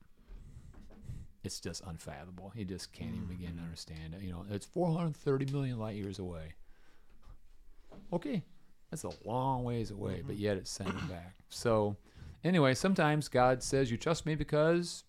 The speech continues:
Speaker 1: you just trust me."
Speaker 2: Mm-hmm.
Speaker 1: Okay. Anybody other questions or comments to that one? Okay, here's number two. Sometimes we got the why questions, so we can grow.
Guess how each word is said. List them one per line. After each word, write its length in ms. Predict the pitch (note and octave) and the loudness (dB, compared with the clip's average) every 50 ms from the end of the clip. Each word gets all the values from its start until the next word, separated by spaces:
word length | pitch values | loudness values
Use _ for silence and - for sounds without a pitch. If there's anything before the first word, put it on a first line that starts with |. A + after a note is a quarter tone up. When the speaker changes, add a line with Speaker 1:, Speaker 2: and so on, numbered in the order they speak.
| _ _ _ _ _ - _ _ _ _ _ _ - - - - - - - - - - | _ _ _ _ _ -20 _ _ _ _ _ _ -18 -18 -16 -16 -18 -20 -20 -20 -16 -8
Speaker 1:
you 100 | - G2+ G2 | -6 -6 -6
just 140 | G#2+ - | -6 -6
trust 240 | - G#3 F#3 - - G2 | -6 -8 -8 -8 -8 -12
me." 120 | F#2 - - - | -12 -12 -12 -14
Speaker 2:
Mm-hmm. 920 | - - - - - - - - - - - - C#3+ - - - - - | -12 -12 -10 -10 -10 -12 -12 -14 -14 -16 -16 -16 -16 -18 -18 -16 -10 -8
Speaker 1:
Okay. 100 | F#3 A3 G3+ - - - - | -6 -6 -6 -8 -10 -8 -2
Anybody 240 | - B2+ B2+ C3 C3 | 0 4 6 8 8
other 160 | C3 B2+ B2 | 8 8 6
questions 400 | - - D#3+ D#3 - - E3 C#3+ | 6 6 6 6 6 2 2 2
or 60 | C3 | 2
comments 400 | - - D3+ D#3 E3 E3 E3 - | 2 4 4 4 4 2 0 0
to 80 | - D3+ | 0 4
that 200 | D3 D#3+ E3+ F3+ | 6 6 6 6
one? 220 | F#3 F#3 G3 G3 - - - - - - - - - - - - - - - - - - - - - - - - - - - - - - - - - - - - - - - - - - - - - - - | 4 2 2 0 -2 -4 -8 -12 -16 -16 -18 -20 -20 -20 -20 -20 -20 -20 -20 -20 -20 -20 -20 -20 -20 -20 -20 -20 -20 -20 -20 -20 -20 -20 -20 -20 -20 -20 -20 -20 -20 -20 -20 -20 -20 -20 -20 -18 -8 0 2
Okay, 220 | C3 - G3+ E3+ | 6 6 8 10
here's 160 | C3+ E3 D3+ | 10 10 10
number 140 | E3 F3 F3 | 10 6 6
two. 240 | E3+ - C4 G3+ - - - - - - - - - - - - - - - - - - - | 8 8 6 6 6 2 -10 -16 -14 -12 -12 -12 -10 -10 -12 -12 -12 -14 -14 -12 -10 -8 -6
Sometimes 420 | - - - G3+ G3 G#3+ F#3 F3+ D3+ | -2 4 4 6 8 8 6 6 8
we 40 | D3+ | 6
got 120 | D3+ - | 4 6
the 60 | C3 A#2+ | 8 10
why 240 | C3 D3 E3 E3+ | 12 12 12 12
questions, 440 | - - B2+ A#2+ A2+ - - C3+ A#2+ | 10 8 6 6 6 4 2 -2 0
so 460 | - - - - D#3 D3+ D3 C#3+ C#3+ | 0 0 4 8 10 12 12 12 12
we 480 | C3+ B2 A#2 B2+ F3 G#3 G3+ F#3 E3+ E3 | 10 8 8 6 6 8 8 6 6 4
can 360 | - - D#3 D3+ D3+ D3 C#3+ | 4 4 6 6 6 6 6
grow. 800 | A2 A#2+ C#3+ D#3+ F3+ F#3 F#3 F3+ E3 D3 C3 A#2 G#2 F2+ E2 | 6 8 12 12 12 12 12 12 12 12 12 12 12 8 4